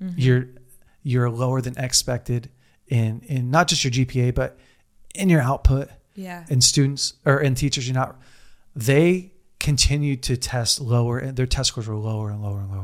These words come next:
Speaker 2: and lower and lower.
Speaker 1: Wow.
Speaker 2: But the student that was told, "Man, you're incredible.
Speaker 1: Mm-hmm.
Speaker 2: You have something special.
Speaker 1: Mm-hmm.
Speaker 2: Just put a little effort into it." And the student and the teachers that were told the same thing,
Speaker 1: Mm-hmm.
Speaker 2: they progressively grew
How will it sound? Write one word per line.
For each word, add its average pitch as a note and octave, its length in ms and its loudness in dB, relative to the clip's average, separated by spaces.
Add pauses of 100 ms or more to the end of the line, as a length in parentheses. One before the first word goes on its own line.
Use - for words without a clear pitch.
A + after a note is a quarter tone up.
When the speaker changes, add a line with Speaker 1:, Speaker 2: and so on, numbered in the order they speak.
Speaker 2:
and G2 100 -12
lower - 200 -12
and - 100 -16
lower. F3 160 -12
Speaker 1:
Wow. D#3+ 300 -14 (920)
Speaker 2:
But C#3+ 540 4 (220)
the C3+ 180 2
student F#3 340 4
that D#3+ 80 -6
was B2+ 140 0
told, A#2 320 0 (420)
"Man, G#2+ 180 2
you're A#2 140 -2
incredible. G2+ 440 -10 (240)
Speaker 1:
Mm-hmm. E3 100 -14 (100)
Speaker 2:
You B2 300 2
have C#3 240 -4
something G#2+ 400 -4
special. A2 500 -8 (200)
Speaker 1:
Mm-hmm. E3 260 -14
Speaker 2:
Just D#3 200 -2
put D#3+ 140 8
a D3+ 40 4
little D3 200 2
effort A#2 300 -8
into G#2+ 220 -12
it." - 180 -16
And D3 140 2
the C3 60 0
student C3+ 400 0
and C#3 160 2
the A#2+ 40 0
teachers C3+ 360 -2
that C3 100 -10
were B2 60 -6
told B2+ 200 -2
the A#2 40 -6
same A#2+ 180 -2
thing, C3+ 380 -4
Speaker 1:
Mm-hmm. F3 240 -16 (300)
Speaker 2:
they D3 640 4 (260)
progressively B2+ 760 0
grew A2+ 460 -8